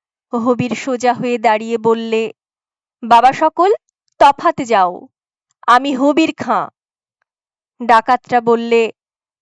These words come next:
"খাঁ সাহেব, আপনাকে তো কিছু বলতে পারবো না, কিন্তু আমাদের ব্যবসা মাটি করলেন কেন?"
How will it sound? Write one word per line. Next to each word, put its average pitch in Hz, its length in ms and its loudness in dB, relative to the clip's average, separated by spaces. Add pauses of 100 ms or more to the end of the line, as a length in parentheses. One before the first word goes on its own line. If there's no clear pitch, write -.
"খাঁ 254 220 0
সাহেব, 285 480 -2 (280)
আপনাকে 240 520 0
তো 269 100 -6
কিছু 285 220 -6
বলতে 233 380 -2
পারবো 247 360 2
না, 339 300 -2 (360)
কিন্তু 370 260 0
আমাদের 339 400 2
ব্যবসা 285 440 2
মাটি 330 240 0
করলেন 247 440 -2
কেন?" 185 240 -4